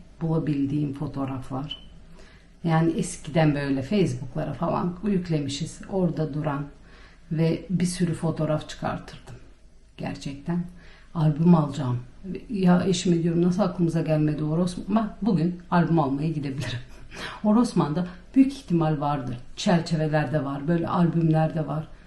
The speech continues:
Ya dijital ortamda ne, ne olacağı belli değil. Yarın öbür gün kayboluyor telefonlar, işte yüklenmiyor o buluta falan. Hemen göstereyim mi fotoğraflarımı? Hadi bakalım ne yapacağız derken bakın fotoğrafları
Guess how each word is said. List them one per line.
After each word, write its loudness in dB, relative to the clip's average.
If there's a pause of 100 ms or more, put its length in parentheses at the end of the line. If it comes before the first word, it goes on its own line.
(840)
Ya 4
dijital 4
ortamda 2 (120)
ne, 6
ne 8
olacağı 6
belli 6
değil. 8
Yarın 4
öbür 2
gün 0 (360)
kayboluyor 2
telefonlar, 0
işte -2
yüklenmiyor 4
o -6
buluta -4
falan. -4 (1400)
Hemen 2
göstereyim 0
mi 2
fotoğraflarımı? 0 (320)
Hadi -6 (100)
bakalım -2
ne 4
yapacağız 0
derken 0
bakın 0
fotoğrafları -6